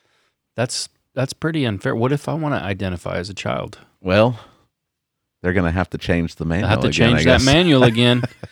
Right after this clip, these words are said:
Speaker 1: They'll have to drop it. It's not a disorder. It's just what I prefer.
Speaker 2: I mean, what do you do when, what do you do when the majority of a population has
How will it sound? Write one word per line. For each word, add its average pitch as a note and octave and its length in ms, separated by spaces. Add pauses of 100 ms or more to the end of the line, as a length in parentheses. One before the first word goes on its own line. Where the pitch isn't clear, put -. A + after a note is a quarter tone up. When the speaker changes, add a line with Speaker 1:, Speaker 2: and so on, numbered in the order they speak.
(280)
Speaker 1:
They'll G2 180
have A#2 140
to B2+ 80
drop D3+ 380
it. C3+ 40
It's - 180
not G2 180
a - 20
disorder. C#3 520
It's A#2+ 120
just - 260
what B2+ 140
I C#3 80
prefer. D3+ 420
Speaker 2:
I B2+ 180
mean, C3 280
what C#3+ 120
do G3 60
you G3 140
do C#3 320
when, G2 540 (120)
what G2+ 120
do A#2 80
you G#2+ 100
do F2+ 320
when D#2 480 (280)
the E2 360
majority D2+ 800
of C#2+ 440
a - 60
population D2 920 (640)
has - 580